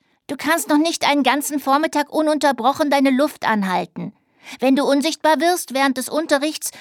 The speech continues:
könnte das einige Mitschüler verwirren", versuchte Mu, seine Schwester zu überzeugen.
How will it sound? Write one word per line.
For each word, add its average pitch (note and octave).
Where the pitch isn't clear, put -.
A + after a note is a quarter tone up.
könnte C4
das B3+
einige B3+
Mitschüler D4+
verwirren", D#4
versuchte G3+
Mu, A#3+
seine G#3+
Schwester F#3
zu A3+
überzeugen. -